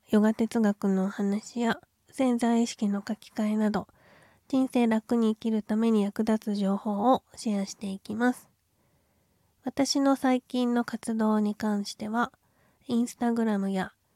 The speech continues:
公式ラインでお知らせしていますので、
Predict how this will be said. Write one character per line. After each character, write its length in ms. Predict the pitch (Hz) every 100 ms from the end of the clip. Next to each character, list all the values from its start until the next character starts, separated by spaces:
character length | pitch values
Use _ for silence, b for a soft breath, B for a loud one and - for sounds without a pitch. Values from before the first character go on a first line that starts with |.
| _ _ _ _ _ _ _ _ _ _ _ _ _ _
公 160 | - 285
式 260 | - -
ラ 120 | 277 277
イ 120 | 254
ン 100 | 233
で 180 | 233 -
お 80 | 214
知 140 | -
ら 140 | 220 202
せ 180 | 208
し 100 | 202
て 120 | - 226
い 80 |
ま 160 | 214 226
す 160 | - 214
の 120 | 208
で、 200 | 226